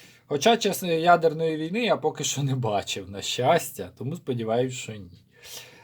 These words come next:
Добре, дякую за відповіді. Ну, гаразд, е, покажіть мені, будь ласка, ну, а дасть взагалі Росія нато привід застосувати ядерну зброю? Скажіть вам правду. Трісас перевернутий.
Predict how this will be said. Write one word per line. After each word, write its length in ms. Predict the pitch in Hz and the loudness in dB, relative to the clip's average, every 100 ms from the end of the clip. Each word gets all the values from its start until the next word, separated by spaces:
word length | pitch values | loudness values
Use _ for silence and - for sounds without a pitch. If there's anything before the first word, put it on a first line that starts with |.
| - | 0
Добре, 420 | 180 170 - - | 6 6 6 0
дякую 320 | 107 123 123 131 | -6 -6 -4 -2
за 80 | |
відповіді. 380 | 123 101 98 98 | -2 -4 -12 -8
Ну, 80 | 147 | 2
гаразд, 520 | 226 208 113 98 - | 4 6 4 2 -6
е, 260 | 101 95 123 | -8 -8 -6
покажіть 400 | 165 202 185 190 | -2 -2 -2 -4
мені, 200 | 165 143 | -6 -4
будь 80 | 139 | 0
ласка, 400 | 120 - - 98 | 0 0 -8 -8
ну, 220 | 156 160 | -2 4
а 360 | 127 135 110 - | 6 6 4 -2
дасть 420 | 101 98 143 220 214 | -12 4 6 6 4
взагалі 440 | 190 175 165 147 | 2 4 2 0
Росія 680 | 127 123 151 147 131 110 104 _ _ _ _ | 0 -2 -6 -2 0 0 -2 _ _ _ _
нато 540 | 120 131 139 131 - 120 | 0 6 6 6 4 2
привід 560 | 156 170 165 113 104 | 4 4 4 0 -2
застосувати 920 | 120 123 - 135 - 156 123 104 101 | 0 0 0 -6 -2 6 6 6 0
ядерну 520 | 98 92 90 95 101 | -4 -6 -4 -6 -6
зброю? 520 | 101 98 98 87 82 - _ _ - | -12 -10 -10 -10 -12 -18 _ _ -20
Скажіть 340 | - - 123 120 | -10 -6 -6 -6
вам 200 | 120 113 | -10 -8
правду. 340 | 120 101 - _ _ _ _ _ _ - _ _ _ _ _ _ _ _ _ _ _ _ _ _ _ _ _ _ _ _ _ _ _ _ _ _ _ | -8 -8 -14 _ _ _ _ _ _ -20 _ _ _ _ _ _ _ _ _ _ _ _ _ _ _ _ _ _ _ _ _ _ _ _ _ _ _
Трісас 480 | 135 143 190 185 - | -4 -4 -2 -4 -4
перевернутий. 1040 | 185 170 156 123 101 90 90 - 98 90 | 0 2 4 2 2 -4 -10 -14 -14 -16